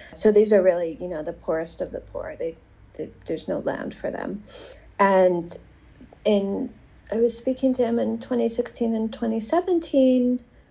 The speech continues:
just before the elections, and he was telling me, you know, they, they've said they're gonna give us that land over there. If we vote for C P P, we'll get that land. And I was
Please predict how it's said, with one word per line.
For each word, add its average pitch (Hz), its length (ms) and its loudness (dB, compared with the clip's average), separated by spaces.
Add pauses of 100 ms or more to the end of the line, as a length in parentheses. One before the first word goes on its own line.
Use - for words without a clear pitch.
(300)
just 269 240 2
before 254 260 2
the 202 120 0
elections, 214 560 0
and 196 120 -4
he 196 120 -6
was 208 160 -8
telling 202 280 -2
me, 190 300 2
you 196 60 2
know, 190 180 -2
they, 190 320 2 (320)
they've - 160 -4
said 277 400 2
they're 220 140 2
gonna 185 240 -6
give - 160 -6
us - 180 -12
that - 240 -10
land 269 320 2
over 269 280 2
there. 254 520 0
If 208 140 -6
we - 80 -6
vote - 360 -6
for - 80 -14
C - 280 -14
P - 160 -20
P, 262 260 -2
we'll 240 140 0
get 214 200 -8
that - 200 -10
land. 226 600 0 (540)
And 240 120 4
I 226 80 2 (100)
was 226 220 2